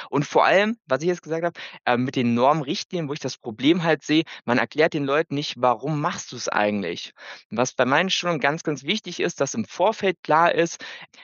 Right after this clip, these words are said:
warum machen wir das Ganze? Was ist das Ergebnis, was wir haben wollen? Wollen wir zum Beispiel ein Automationsschema haben? Gut, wenn wir das haben wollen, erkläre ich euch jetzt die ganzen Projekteinstellungen. Die sind hart, das dauert, das ist Theorie,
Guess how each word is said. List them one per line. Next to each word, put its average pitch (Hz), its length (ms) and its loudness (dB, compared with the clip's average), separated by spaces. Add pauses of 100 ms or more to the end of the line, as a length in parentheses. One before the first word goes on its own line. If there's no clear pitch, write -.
(180)
warum 139 340 2
machen 185 360 0
wir 147 80 4
das 120 220 2
Ganze? 110 440 -2
Was 151 200 -2
ist 165 160 -4
das 160 160 0
Ergebnis, 151 540 -2
was 131 180 0
wir 135 160 2
haben 160 280 2
wollen? 95 340 0
Wollen 170 240 4
wir 165 100 0
zum - 160 -6
Beispiel 160 320 0
ein - 100 0
Automationsschema 190 960 2
haben? 95 340 2 (520)
Gut, - 280 0 (240)
wenn 165 260 4
wir 254 40 4
das 247 200 0
haben 202 260 0
wollen, 104 260 -2
erkläre 175 420 0
ich - 100 -8
euch 180 240 -4
jetzt - 240 -6
die 196 100 -8
ganzen 226 440 -2
Projekteinstellungen. 120 920 -4 (260)
Die 147 80 -2
sind 262 360 -2
hart, 196 320 4
das 196 180 -2
dauert, 190 360 2
das 170 140 -4
ist 175 160 -12
Theorie, 202 460 -2